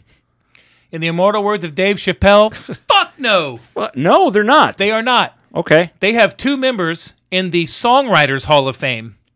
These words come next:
Speaker 2: It's irrelevant.
Speaker 1: But they are not in the Hall of Fame.
Speaker 2: Irrelevant. Yeah, the, the, they sh-, I agree they should be. They just wanna know what love is, Greg.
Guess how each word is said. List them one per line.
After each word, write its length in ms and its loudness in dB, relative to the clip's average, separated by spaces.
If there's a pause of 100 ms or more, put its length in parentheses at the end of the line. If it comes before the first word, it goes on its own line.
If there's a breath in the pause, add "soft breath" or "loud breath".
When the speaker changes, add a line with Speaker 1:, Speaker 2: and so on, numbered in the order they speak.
(120)
Speaker 2:
It's 240 -16
irrelevant. 640 -10
Speaker 1:
But 220 -8
they 180 -2
are 80 -4
not 380 -6 (240)
in 100 -10
the 80 -12
Hall 220 -12
of 60 -18
Fame. 120 -8
Speaker 2:
Irrelevant. 400 -6 (120)
Yeah, 180 -8
the, 260 -12 (400)
the, 300 -16
they 220 0
sh-, 140 -10
I 140 0
agree 280 -2
they 120 -8
should 240 -12
be. 160 -18 (1400)
They 100 -18
just 180 -16
wanna 120 -8
know 100 -10
what 120 -14
love 180 -10
is, 120 -14
Greg. 220 -20